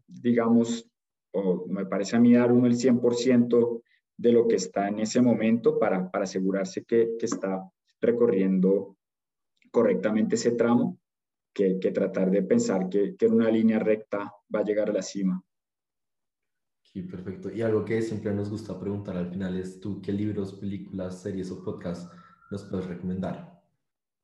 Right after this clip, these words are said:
Speaker 1: Ok, voy, voy a irme más por, <laughs> por libros que por, por, por series o, o películas, que, <laughs> que no sé qué tanto,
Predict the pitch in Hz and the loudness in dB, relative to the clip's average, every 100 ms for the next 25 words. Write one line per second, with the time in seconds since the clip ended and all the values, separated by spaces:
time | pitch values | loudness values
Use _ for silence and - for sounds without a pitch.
0 | _ _ _ _ _ _ _ - 98 110 | _ _ _ _ _ _ _ -8 -2 0
1 | 95 101 104 113 113 120 135 135 135 - | 2 2 2 4 4 4 2 0 -2 2
2 | 131 131 - _ - 127 123 156 151 147 | 0 0 -10 _ -6 -6 -2 2 4 6
3 | 143 131 147 - _ _ _ _ - - | 4 4 2 -2 _ _ _ _ -18 -18
4 | - - _ _ _ 113 98 101 92 92 | -18 -20 _ _ _ 0 2 2 0 -2
5 | _ _ _ 92 - 98 92 98 92 92 | _ _ _ -10 -2 -2 0 0 0 2
6 | 104 107 110 117 117 - 117 110 98 92 | 0 0 0 0 0 -2 0 0 -2 -2
7 | 104 110 110 - - 180 - 156 135 120 | 0 0 -2 -6 -2 -2 -2 0 2 0
8 | 120 120 123 127 120 120 120 117 | -2 0 0 2 0 2 0 -2